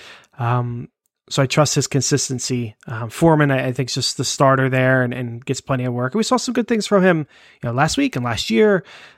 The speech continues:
Um, but out of the three, I'd probably go with Lazard. Uh, Juju probably has the most upside. If you need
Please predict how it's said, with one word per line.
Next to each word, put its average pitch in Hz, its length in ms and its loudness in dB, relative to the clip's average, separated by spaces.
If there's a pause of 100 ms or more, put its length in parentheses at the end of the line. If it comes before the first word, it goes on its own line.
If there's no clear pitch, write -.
(120)
Um, 113 560 -6 (1300)
but 139 500 0 (100)
out 160 200 4
of 147 120 0
the 147 80 0
three, 156 360 0
I'd 135 140 -2
probably 143 640 4
go 123 240 -2
with 113 260 -10
Lazard. 120 680 -6 (160)
Uh, 110 360 -8 (120)
Juju 202 300 2
probably 170 180 4
has 147 140 2
the 135 60 0
most 123 160 0
upside. 240 480 -2 (420)
If 143 160 -4
you 143 100 2
need 143 540 0